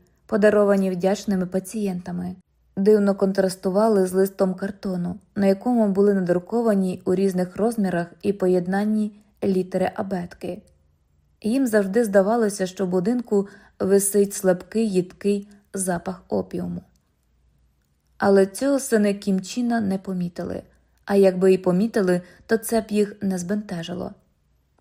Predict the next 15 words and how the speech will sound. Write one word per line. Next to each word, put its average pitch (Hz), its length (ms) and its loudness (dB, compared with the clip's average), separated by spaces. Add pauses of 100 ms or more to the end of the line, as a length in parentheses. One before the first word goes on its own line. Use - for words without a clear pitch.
(200)
Після 202 300 2
того, 196 200 4
як 190 180 6
звичайні 185 500 0
компліменти 180 680 0
закінчились, 175 800 -2 (360)
і 202 120 4
лікар 196 380 2
Сандерс 185 560 -2 (300)
запропонував 196 760 2
їм 180 160 0
цигарки 202 680 -8
із 185 120 -2
зеленої 185 440 2
бляшанки, 190 720 -8